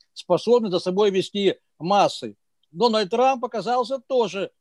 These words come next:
в этой ситуации, который оказался способен вокруг себя объединить, вроде бы, я вот отвлекаюсь, разные группы людей. Казалось бы, Трамп. Ума не, ума не палата, говорят. А вы, а, а как получилось, что,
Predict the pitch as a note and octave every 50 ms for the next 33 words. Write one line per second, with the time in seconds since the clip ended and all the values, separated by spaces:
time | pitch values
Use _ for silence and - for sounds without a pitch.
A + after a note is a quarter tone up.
0 | _ _ - F#3+ G#3+ G3 G3 F3+ - F#3+ F3+ G3 G3+ A3+ B3 - A#3+ - A3+ G#3+
1 | A#3 A#3 A3+ - G3+ A3+ A#3 G#3 - G#3 - _ B3+ A#3+ - A#3+ G#3 F3 C#3 D3
2 | B2+ - _ _ _ _ _ _ _ _ D#3 F#3 F#3 A3 G#3+ F#3+ - - F#3+ F3
3 | A3+ B3 B3 G#3 G#3 F#3+ G3+ G#3 G#3+ G3+ - _ _ _ _ _ _ _ E3 G3+
4 | G3+ A3 G3+ F3+ G#3 G3+ G3 F#3+ F#3 F#3+ F#3+ F#3+ F#3+ D3+ - G3+ F#3 - E3+ E3
5 | G3+ G3+ B3 C4 B3+ A#3 G3+ - - _ _ _ _ _ _ _ _ _ _ _
6 | _ - - - D#3+ F#3 A#3 B3+ A#3+ G3 A3+ A#3+ A#3 A#3 F#3+ G3+ A3 A3+ A3 -
7 | A#3+ B3 B3 B3+ G3+ F3+ F3+ D3 A#2+ G#2+ - - G3 E3+ B3 A#3+ A#3+ A3 F3 F3
8 | G#3+ A3 - - G#3 G#3+ G#3 F#3 D3+ B2+ A#2 G#2+ _ _ _ _ _ _ _ _
9 | _ _ _ _ _ _ _ _ _ _ - G3 F#3+ G3 G#3 A3+ A#3+ A#3 A3+ A3+
10 | - G3+ F#3+ G#3 A#3 A#3 A3+ A3 G#3+ - A3 A3 A3+ B3 B3 A#3+ A#3 G3+ F3+ D3
11 | D#3+ D#3+ D3+ D#3+ D#3 D#3 C#3 A#2+ - _ E3+ A3 A#3 - E3+ G3 - F3+ G#3+ G3+
12 | F3 A#3 A#3+ G#3+ - B3+ A#3+ A#3+ A#3+ - - A#3+ A3+ G3 E3 C#3+ - - F3 E3+
13 | D3+